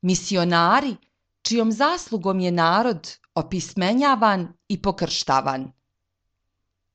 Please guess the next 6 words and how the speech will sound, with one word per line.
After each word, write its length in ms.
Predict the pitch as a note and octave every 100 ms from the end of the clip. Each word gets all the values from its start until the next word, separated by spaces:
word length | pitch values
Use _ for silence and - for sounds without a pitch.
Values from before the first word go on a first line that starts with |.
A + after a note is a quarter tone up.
| _
Tako, 480 | A3+ B3+ C4 E4+ A#3+ -
na 220 | E3+ E3
primjer, 540 | E3 E3 F3 C4+ A#3 F#3+ _ _ _ _
najpoznatiji 960 | G3+ D4+ F4 A3+ F3 G#3 A#3 - B3+ G3+
ruski 400 | B3+ - - F3+
istoričar 880 | E3 - F3 F3+ F#3+ - C#3 C#3